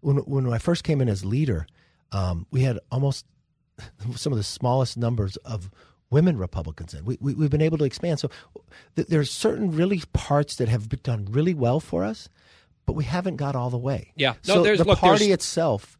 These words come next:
Speaker 1: has
Speaker 2: there's
Speaker 1: to
Speaker 2: some
Speaker 1: get
Speaker 2: wins.
Speaker 1: back.
Speaker 2: We're almost up on a break, so I just have
Speaker 1: Okay.
Speaker 2: to jump in. But some of the personalities coming in are very impressive.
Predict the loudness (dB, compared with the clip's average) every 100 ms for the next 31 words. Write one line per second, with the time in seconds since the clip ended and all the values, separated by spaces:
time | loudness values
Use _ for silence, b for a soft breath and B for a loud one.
0 | 0 0 2 0 0 0 0 4 4 4
1 | 2 -2 0 0 0 0 0 2 0 0
2 | 0 0 0 -2 -4 b b b 2 2
3 | 2 _ 0 4 4 2 0 0 0 0
4 | 0 -2 -2 -2 -2 -2 -2 -2 -2 -4
5 | -4 -6 -6 -10